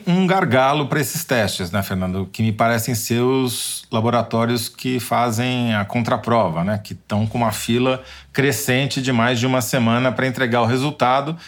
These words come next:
de um modo que é tão atrasado que tem até morto esperando pra ser testado, é isso?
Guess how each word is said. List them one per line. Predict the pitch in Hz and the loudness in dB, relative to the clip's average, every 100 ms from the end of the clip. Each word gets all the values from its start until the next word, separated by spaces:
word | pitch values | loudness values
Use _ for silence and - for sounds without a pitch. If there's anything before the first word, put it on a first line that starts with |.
| - | -12
de | 107 117 | -4 0
um | |
modo | 123 117 131 | 2 2 2
que | 117 135 131 123 107 92 | 0 0 0 0 -2 -4
é | 98 | -6
tão | 98 131 | -2 0
atrasado | 143 143 120 101 139 | 2 2 2 2 0
que | 139 | -2
tem | - 139 | -6 -4
até | 135 135 | -2 0
morto | 139 131 123 131 - 147 143 - | 0 2 2 0 -4 -8 -8 -12
esperando | - 143 123 120 123 | -2 0 2 2 0
pra | 131 | 0
ser | 110 | -2
testado, | 139 147 - 110 90 87 | -2 -2 0 0 0 -2
é | |
isso? | 117 151 - | -4 -6 -10